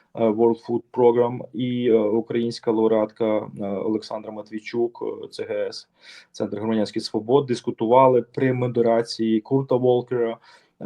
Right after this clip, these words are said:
про те, а що таке справедливий мир, а, у, взагалі, тому що, ну, є різне розуміння, ну, для України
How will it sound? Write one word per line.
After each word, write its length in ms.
про 720
те, 180
а 60
що 140
таке 260
справедливий 580
мир, 340
а, 460
у, 380
взагалі, 520
тому 240
що, 200
ну, 160
є 160
різне 320
розуміння, 580
ну, 100
для 140
України 600